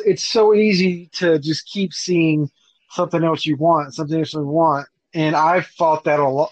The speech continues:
a long time, like, with my, um, at first I started with just wanting deck sign, and then I'm like, "Well, I kinda want my entire play collection signed for me and my sons," because,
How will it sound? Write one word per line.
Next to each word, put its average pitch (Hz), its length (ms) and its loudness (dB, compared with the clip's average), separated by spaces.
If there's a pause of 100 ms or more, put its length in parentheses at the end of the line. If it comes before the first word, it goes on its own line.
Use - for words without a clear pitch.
a 143 120 -4
long 147 340 -2
time, 160 520 -4 (640)
like, 147 300 -2
with 147 340 0
my, 143 500 -2
um, 123 440 -2 (1200)
at 151 120 -2
first 180 320 0
I 175 60 2
started 165 300 0
with 147 120 2
just 135 200 -4
wanting 143 280 -2
deck 151 280 -2
sign, 135 560 -4
and 143 100 -4
then 151 120 0
I'm 147 100 0
like, 143 220 0
"Well, 214 460 2 (420)
I 170 80 -2
kinda 220 260 0
want 196 220 2
my 170 160 2
entire 170 580 0 (120)
play 190 200 2
collection 143 600 -4
signed 147 680 -4
for 160 100 -2
me 165 240 2
and 160 140 0
my 139 140 -2
sons," 139 760 -4
because, 147 800 -2